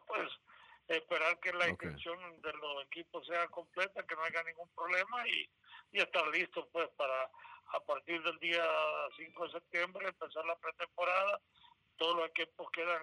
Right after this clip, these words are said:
Speaker 1: en disposición de hacerla a la fecha que, a partir de ese momento,
Speaker 2: Ujú.
Speaker 1: y el torneo el diez de octubre.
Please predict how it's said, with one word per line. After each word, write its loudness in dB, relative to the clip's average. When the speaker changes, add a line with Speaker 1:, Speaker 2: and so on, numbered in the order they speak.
Speaker 1:
en -14
disposición -8
de 2
hacerla 0
a 2
la 0
fecha -10
que, -14
a -2
partir -2
de 0
ese -6
momento, -2
Speaker 2:
Ujú. -4
Speaker 1:
y -8
el -4
torneo 2
el -10
diez -10
de -10
octubre. -14